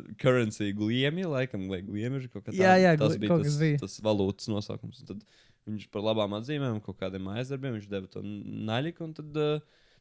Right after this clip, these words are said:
Speaker 1: semestru beigās vai, jā,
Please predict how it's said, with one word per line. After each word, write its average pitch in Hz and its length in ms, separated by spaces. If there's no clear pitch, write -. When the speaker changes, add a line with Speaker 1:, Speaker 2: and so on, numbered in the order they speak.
Speaker 1:
semestru 135 600
beigās 151 540
vai, 139 200
jā, 107 160